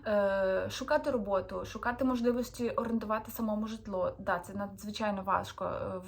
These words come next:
в Нідерландах, я знаю, але це можливо. Е, тобто брати відповідальність за своє життя в свої руки і діяти як доросла людина. Я впевнена, що, е,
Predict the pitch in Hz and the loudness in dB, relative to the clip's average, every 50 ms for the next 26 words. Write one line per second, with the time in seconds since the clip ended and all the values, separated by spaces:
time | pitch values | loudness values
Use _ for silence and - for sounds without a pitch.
0 | 190 202 208 208 208 202 196 196 202 196 214 214 208 196 190 - - 190 180 - | -4 -2 0 0 0 0 0 2 2 2 2 2 0 -4 -6 -8 -8 -8 -6 -2
1 | 202 202 220 226 220 220 - 226 240 277 285 - - 349 359 370 - - 349 349 | 0 2 2 2 0 -2 -2 0 0 0 -2 -4 -6 -8 -6 -6 -8 -8 -6 -2
2 | 339 269 208 180 170 - - - - - - - - - - - - - - - | 0 0 0 0 -2 -6 -8 -12 -14 -14 -14 -14 -14 -14 -16 -14 -14 -14 -14 -12
3 | - - 220 214 208 208 208 208 208 202 196 190 - - 294 269 - - 262 247 | -8 -2 0 4 4 6 6 6 4 4 2 2 2 0 -2 2 6 6 6 6
4 | - - 240 240 262 254 233 233 - 208 208 208 - 220 214 208 233 220 214 208 | 6 2 2 4 6 6 6 4 2 -4 -8 -8 -6 -6 -2 2 2 2 2 2
5 | 196 190 190 - - - 220 208 208 208 - - 208 202 196 196 202 - - 190 | -2 -4 -8 -10 -12 -10 -10 -8 -8 -8 -8 -6 -4 -4 -4 -4 -4 -6 -6 -6
6 | - - - 214 202 190 190 190 196 262 330 370 359 339 302 254 - - - - | -6 -8 -10 -10 -8 -6 -6 -2 0 0 0 0 0 0 0 0 -2 -4 -12 -20
7 | - - - - - _ _ _ _ - - 240 233 220 214 208 202 190 - 196 | -20 -20 -20 -20 -20 _ _ _ _ -4 0 2 2 4 4 2 0 -2 -4 -6
8 | 202 277 294 320 285 - 233 208 196 196 185 190 185 202 233 240 - - 208 202 | -4 0 0 0 0 0 0 -2 -2 0 -2 0 0 0 0 0 -2 -6 -8 -8
9 | 202 185 175 170 170 - - - - - - - - - - - - _ - _ | -8 -6 -4 -4 -4 -4 -6 -10 -12 -18 -20 -20 -20 -20 -20 -20 -20 _ -20 _
10 | _ - - - - _ - - - - - - - - - - - - - 233 | _ -20 -20 -20 -20 _ -20 -20 -16 -14 -14 -14 -14 -16 -20 -20 -20 -6 -2 -2
11 | 226 208 - - 202 196 196 190 185 180 180 175 - - - - - - 202 196 | -2 0 2 2 2 2 2 -2 -4 -4 -4 -6 -6 -8 -10 -10 -8 -6 -4 -2
12 | 190 190 185 185 180 - - - - - | 0 0 0 0 0 -2 -6 -8 -10 -8